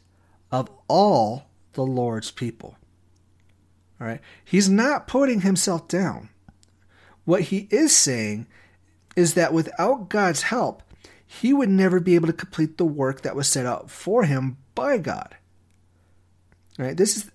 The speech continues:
this is the same thing that we need to keep in mind when we hear Philippians four thirteen, you know, which, which says, "I can do all things through Christ who gives me strength."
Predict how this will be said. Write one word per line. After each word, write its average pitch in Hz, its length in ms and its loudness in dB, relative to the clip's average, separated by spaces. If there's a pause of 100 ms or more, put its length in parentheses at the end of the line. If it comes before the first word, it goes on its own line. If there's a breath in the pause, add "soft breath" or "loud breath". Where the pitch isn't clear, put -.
this 190 240 4
is 226 100 -6
the 208 80 -2
same 208 380 2
thing 208 220 2
that 143 120 0
we 208 200 2
need 214 180 2
to 147 60 -2
keep 143 260 -2
in 135 80 -2
mind 127 240 -4 (320 loud breath)
when 165 220 4
we 175 120 2
hear 190 500 2 (420)
Philippians 180 580 2
four 160 220 0
thirteen, 185 680 -6 (440 soft breath)
you 135 80 -6
know, 131 80 -6
which, 139 340 -2
which 147 200 -2
says, 160 320 0 (200 loud breath)
"I 151 120 2
can 165 180 -2
do 165 200 2
all 165 300 0
things 196 380 0
through 165 160 0
Christ 156 400 -2
who 165 180 0
gives 143 340 2
me 135 160 0
strength." - 720 -4